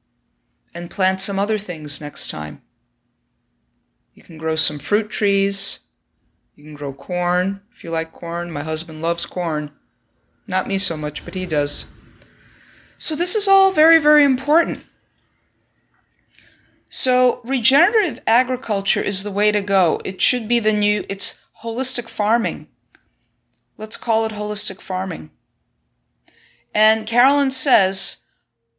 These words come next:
"I find it fascinating that we need to get back to how our ancestors farmed the land." So, healthy soil can sequester all this carbon,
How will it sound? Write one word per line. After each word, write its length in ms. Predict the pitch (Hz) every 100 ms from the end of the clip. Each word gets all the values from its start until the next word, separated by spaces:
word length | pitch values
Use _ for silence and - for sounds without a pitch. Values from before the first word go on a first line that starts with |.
| _ _
"I 120 | 214
find 420 | 214 - 262 311
it 100 | 320
fascinating 920 | 311 269 247 240 233 202 180 180 185 - _ _ _
that 140 | 196 -
we 120 | 220
need 200 | 247 262
to 100 | -
get 300 | 196 294 339
back 220 | 262 233 240
to 100 | 233
how 180 | 214 202
our 200 | 185 -
ancestors 760 | 202 233 - 202 - 202 -
farmed 340 | - 165 165
the 60 | 180
land." 640 | 196 269 262 180 165 - - _ _ _ _ _ _ _ _ _ _ _ _ _ _ _ _ _ _ _ _ _ _ _ _
So, 540 | - 240 220 180 - _ _ _
healthy 380 | - 254 294 277
soil 440 | - 339 320 277
can 220 | 269 262 240
sequester 880 | - - 294 320 - - 180 - _ _ _ -
all 200 | 202 269
this 220 | 320 -
carbon, 580 | - 254 233 190 185